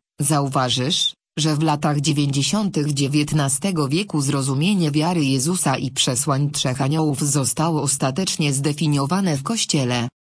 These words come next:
Do tamtej pory Kościół kładł zasadniczy nacisk na prawo Boże kosztem akcentowania Ewangelii.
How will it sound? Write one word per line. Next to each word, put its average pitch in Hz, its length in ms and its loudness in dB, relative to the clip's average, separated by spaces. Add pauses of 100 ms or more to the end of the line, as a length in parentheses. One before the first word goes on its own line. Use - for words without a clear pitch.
(260)
Do 160 220 2
tamtej 147 480 0
pory 139 320 0
Kościół 147 500 0
kładł 135 400 0
zasadniczy 143 800 0
nacisk 139 520 0
na 131 160 0
prawo 165 440 0
Boże 139 300 0
kosztem 131 480 0
akcentowania 143 1000 0
Ewangelii. 127 840 0